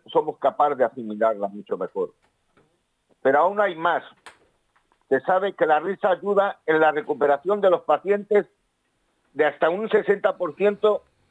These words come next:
de la aparición de, de sus enfermedades.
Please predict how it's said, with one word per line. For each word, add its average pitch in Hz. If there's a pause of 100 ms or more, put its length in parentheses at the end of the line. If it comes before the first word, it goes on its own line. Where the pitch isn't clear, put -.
(1200)
de 147
la 156
aparición 151 (220)
de, 147
de 151
sus 143
enfermedades. 135